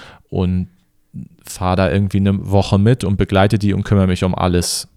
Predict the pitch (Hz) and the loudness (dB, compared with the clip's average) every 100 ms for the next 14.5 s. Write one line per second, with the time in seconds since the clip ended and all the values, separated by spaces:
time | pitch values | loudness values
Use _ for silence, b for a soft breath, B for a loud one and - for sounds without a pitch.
0 | _ _ - 92 95 90 - - 87 _ | _ _ -4 0 2 0 -4 -8 -10 _
1 | - 104 95 - 82 92 92 98 95 95 | -4 2 2 2 -2 2 4 4 4 0
2 | - 87 90 90 92 92 92 87 - _ | -2 0 0 2 2 2 2 0 -6 _
3 | - - _ _ _ - - - 101 95 | -20 -20 _ _ _ -14 -12 -8 -4 0
4 | 104 - 110 - - 101 101 110 - - | 0 0 -4 -4 -4 -2 -2 -2 -4 0
5 | 107 110 107 95 95 92 92 92 92 92 | 0 2 0 0 2 2 2 2 0 -2
6 | 120 151 - B B B B 107 98 - | -6 -14 -20 B B B B 2 2 2
7 | 98 92 90 90 90 _ _ _ _ _ | 0 2 4 2 0 _ _ _ _ _
8 | _ _ - - 92 87 95 98 87 87 | _ _ -16 -6 0 2 2 2 2 2
9 | 90 90 - 92 101 101 - 95 92 95 | 0 0 0 -2 -2 -2 -4 -2 -2 -2
10 | - 92 90 - 95 98 - 92 95 92 | 0 0 0 0 2 0 -2 -2 0 0
11 | 92 B B B B B - 98 87 87 | -2 B B B B B -4 0 2 2
12 | 87 - _ _ _ _ _ _ _ _ | -2 -6 _ _ _ _ _ _ _ _
13 | _ _ _ _ _ _ _ _ _ - | _ _ _ _ _ _ _ _ _ -2
14 | 95 87 95 104 101 | 2 2 2 2 0